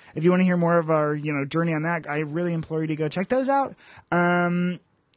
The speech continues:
you will see this on YouTube by now, so go check us out on YouTube at Cameron Reads Comics. Go give us a five-star rating and review on iTunes,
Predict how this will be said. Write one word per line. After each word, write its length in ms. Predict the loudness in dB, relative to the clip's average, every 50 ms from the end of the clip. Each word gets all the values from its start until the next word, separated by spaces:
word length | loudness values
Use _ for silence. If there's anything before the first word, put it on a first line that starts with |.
| _ -6
you 440 | -4 -2 0 2 4 4 4 4 2
will 160 | 2 2 2
see 220 | 2 2 0 2
this 240 | 2 2 2 0 0
on 240 | 0 0 0 0 0 0
YouTube 720 | 0 2 4 4 4 2 0 -2 0 2 2 2 0 -2 -2
by 220 | 0 0 0 0 0
now, 360 | 0 2 2 2 2 2 2
so 360 | 2 2 2 4 4 2 2
go 140 | 2 0 0 0
check 180 | 0 0 -2 -2
us 80 | -2 -2
out 100 | -2 -2
on 100 | -2 -2
YouTube 320 | -4 -4 -2 -2 -2 0
at 120 | -2 -2 -4
Cameron 240 | -4 -6 -4 -4 -4
Reads 160 | -4 -4 -4
Comics. 480 | -2 -2 0 0 0 0 -2 -4 -6 -12 -16 -20 -20 -20 -8 0
Go 160 | 2 2 2
give 180 | 2 2 2 2
us 160 | 0 0 0
a 100 | -4 -6
five-star 680 | -6 -4 -2 -2 -2 -2 -2 -4 -4 -2 -2 0 0 0
rating 260 | 0 0 0 0 0
and 100 | 0 0
review 540 | 0 0 -2 -2 0 2 2 4 2 2 -2 -4 -8 -20 -20 -20 -14 _
on 340 | -4 -2 -2 0 -2 -2 -4 -6 _ 0
iTunes, 680 | 0 2 2 0 0 0 2 2 2 2 2 2 0